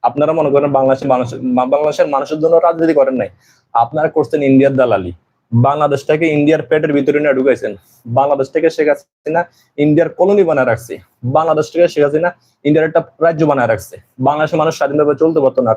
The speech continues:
কথা বলতে পারতো না, স্বাধীনভাবে কিছু বলতে পারতো না। এখন বাংলাদেশের মানুষ স্বাধীন ডক্টর মোহাম্মদ ইউনূসের কারণে, স্বাধীনভাবে কথা বলতে পারে, বুক ফুলে চলতে পারে। মনে করেন মানুষের সাথে যে মানবিক অধিকার, বা ইন্ডিয়ার বিরুদ্ধে যে যাবে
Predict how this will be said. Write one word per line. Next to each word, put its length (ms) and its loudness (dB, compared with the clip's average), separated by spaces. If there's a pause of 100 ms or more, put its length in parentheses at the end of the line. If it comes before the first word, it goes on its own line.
কথা 220 0
বলতে 200 0
পারতো 320 -2
না, 80 -8 (360)
স্বাধীনভাবে 420 0
কিছু 220 0
বলতে 220 0
পারতো 220 0
না। 220 -4 (280)
এখন 220 0
বাংলাদেশের 340 0
মানুষ 260 -4
স্বাধীন 360 -4 (420)
ডক্টর 280 0 (180)
মোহাম্মদ 300 2
ইউনূসের 280 2
কারণে, 260 -2 (380)
স্বাধীনভাবে 480 0
কথা 200 0
বলতে 180 0
পারে, 160 0
বুক 240 -2
ফুলে 160 2
চলতে 260 -2
পারে। 220 0 (420)
মনে 140 0
করেন 200 0 (1160)
মানুষের 380 0
সাথে 160 -2 (220)
যে 140 2
মানবিক 320 2
অধিকার, 260 2 (520)
বা 300 0
ইন্ডিয়ার 380 2
বিরুদ্ধে 340 2
যে 160 2
যাবে 340 2